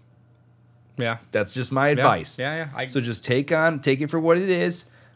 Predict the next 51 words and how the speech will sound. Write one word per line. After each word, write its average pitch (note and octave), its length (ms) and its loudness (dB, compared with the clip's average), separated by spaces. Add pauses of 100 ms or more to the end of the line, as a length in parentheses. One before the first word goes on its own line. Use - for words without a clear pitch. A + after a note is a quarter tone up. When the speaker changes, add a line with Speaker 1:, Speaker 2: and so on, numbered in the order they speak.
(120)
Speaker 2:
Um, A2+ 320 0
I A2+ 140 0
know B2 340 2
the D3+ 120 0
dude's D#3+ 320 -2
a - 20 2
monster, D#3 760 0 (180)
but C3 220 6
he A#2+ 140 -2
strikes C#3+ 480 -2
out D#3 160 6
at B2+ 140 0
such - 340 0
a D#3 60 -2
clip D3+ 500 0 (380)
that A2+ 160 2
he's C3 200 2
gonna D#3 180 0
get B2+ 320 0 (120)
cold, E3+ 580 4
and A#2+ 120 -2
when A#2 120 0
that C3+ 200 0
dude D3+ 200 -2
gets D3 180 -6
cold, D3+ 500 0
we're C3+ 160 0
talking C#3 380 0
probably D3 280 2
going C#3 240 2
to C3 60 0
the A2+ 100 -2
minor A2 300 -2
leagues G2+ 260 -4
cold. - 380 -10 (420)
I G2+ 40 -8
mean, G2+ 140 -2
that's B2+ 200 0
how C3+ 180 4
cold B2 360 2
you G#2+ 80 -4
can G#2 140 -4
get G2 180 -2
when F#2+ 100 -4
you're F2+ 120 -2
that F2+ 300 -4
swing G2 220 -8
and E2+ 80 -6
miss. - 300 -14 (320)
So, E2+ 340 -4 (640)
um, E2+ 440 -6